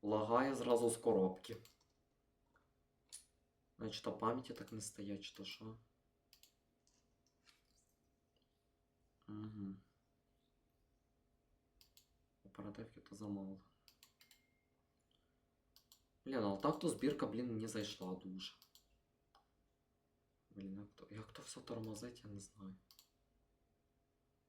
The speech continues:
Давайте хром запустим,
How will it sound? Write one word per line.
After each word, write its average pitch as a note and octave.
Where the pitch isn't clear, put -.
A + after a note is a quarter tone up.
Давайте G2+
хром A#2
запустим, G2